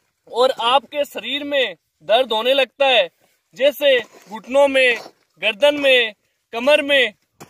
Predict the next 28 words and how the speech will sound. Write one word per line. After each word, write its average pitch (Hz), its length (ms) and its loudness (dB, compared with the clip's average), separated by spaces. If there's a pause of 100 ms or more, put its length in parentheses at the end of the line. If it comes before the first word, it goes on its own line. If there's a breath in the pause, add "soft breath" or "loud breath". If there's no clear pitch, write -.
(120)
और 269 200 4
जो 262 220 -2
पैर 269 340 0
के 262 260 -4
नीचे - 600 -14
वाले 254 260 -2 (400)
हिस्से 240 260 -2
होते 247 300 2
हैं - 380 -8 (140)
उन 294 180 -8
पे 302 160 -2
आपको 277 400 -2
दर्द 254 300 -4 (480)
होना 254 280 -2
महसूस 247 460 -6
होता 262 260 0
है, 240 120 0 (680)
तब 311 200 4 (200)
आप 269 380 0
इसका 269 280 -4
उपयोग 254 560 0
करो। 247 380 2 (300)
मैं 247 200 -4
आपको 240 360 0
लिख 233 200 -6
के 294 180 -4
देता 269 260 2
हूँ 285 260 2